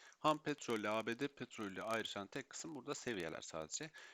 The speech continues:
Kırk altı yetmiş beş, kırk dokuz elli bölgesi ve üzerinde kaldığı müddetçe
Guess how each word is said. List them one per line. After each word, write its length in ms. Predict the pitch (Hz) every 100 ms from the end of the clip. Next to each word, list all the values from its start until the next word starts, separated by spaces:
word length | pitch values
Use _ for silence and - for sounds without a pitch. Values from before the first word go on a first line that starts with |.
| -
Kırk 220 | - 151
altı 260 | 156 156 165
yetmiş 300 | 151 - -
beş, 160 | 135 -
kırk 240 | 127 -
dokuz 280 | 127 139 131
elli 320 | 104 104 104
bölgesi 460 | 104 101 104 - 143
ve 60 |
üzerinde 480 | 104 98 95 90 87
kaldığı 360 | - 104 90 87
müddetçe 560 | 85 - 87 - 170